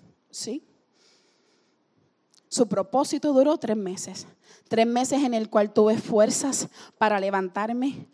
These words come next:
fuerzas para estar apoyando a mi esposo, fuerzas para ser de apoyo a mi hijo diagnosticado con autismo,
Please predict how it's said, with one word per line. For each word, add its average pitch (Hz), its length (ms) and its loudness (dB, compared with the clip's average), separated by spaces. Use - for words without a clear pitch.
fuerzas 240 520 4
para 214 460 -2
estar 226 440 2
apoyando 220 500 4
a 226 60 4
mi 226 80 -2
esposo, 220 640 0
fuerzas 294 560 6
para 247 240 6
ser 254 260 0
de 254 120 4
apoyo 262 440 8
a 240 80 6
mi 233 320 0
hijo 277 300 6
diagnosticado 240 720 2
con 233 200 2
autismo, 254 720 -2